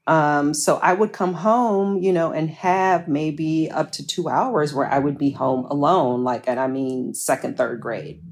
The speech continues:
right? So I would, Alexa, I would set the table for myself,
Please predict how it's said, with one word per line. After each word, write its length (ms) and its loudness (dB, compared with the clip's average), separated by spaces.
right? 480 -4
So 400 2
I 220 6
would, 460 2
Alexa, 420 2
I 100 4
would 200 -2
set 460 0
the 60 -6
table 460 2
for 340 -2
myself, 680 -4